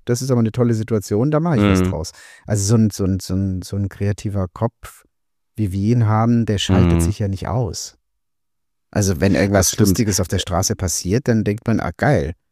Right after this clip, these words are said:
Speaker 1: das merke ich mir, das schreibe ich mir in irgendeine
Speaker 2: Ja.
Speaker 1: Liste und dann mache ich irgendwann mal was draus.“ Also
Speaker 2: Du, du kommst mir darin aber immer ein wenig oder vielleicht sogar deutlich getriebener vor, als ich es bin. Also bei mir hat das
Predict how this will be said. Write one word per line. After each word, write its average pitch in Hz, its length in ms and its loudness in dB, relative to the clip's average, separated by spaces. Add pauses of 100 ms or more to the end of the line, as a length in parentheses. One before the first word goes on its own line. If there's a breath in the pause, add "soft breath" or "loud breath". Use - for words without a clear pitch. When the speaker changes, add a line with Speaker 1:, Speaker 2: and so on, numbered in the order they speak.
(280)
Speaker 1:
das - 180 -4
merke 110 260 0
ich - 120 -8
mir, 82 120 -4
das 90 100 -4
schreibe 90 240 -2
ich - 100 -12
mir 101 80 -2
in 87 60 -2
irgendeine 113 280 2
Speaker 2:
Ja. 110 40 2
Speaker 1:
Liste 127 240 0
und 131 80 2
dann 131 80 0
mache 143 160 -2
ich - 80 -6
irgendwann 87 240 -4
mal 87 180 -2
was - 120 -12
draus.“ 90 340 -6 (300)
Also 95 260 -4 (720 loud breath)
Speaker 2:
Du, 104 260 -4
du 117 120 2
kommst 151 280 0
mir 143 80 2
darin 127 200 4
aber 123 200 2
immer 127 200 4 (100)
ein 117 400 2
wenig 131 320 4
oder 107 240 4
vielleicht 107 220 -2
sogar 107 180 2
deutlich 107 520 0
getriebener 107 800 -4
vor, 90 340 -6
als - 200 -6
ich 92 160 -6
es 95 160 -8
bin. 98 360 -2
Also 92 260 -8
bei 98 100 -4
mir 107 200 -2
hat 110 140 -6
das - 260 -10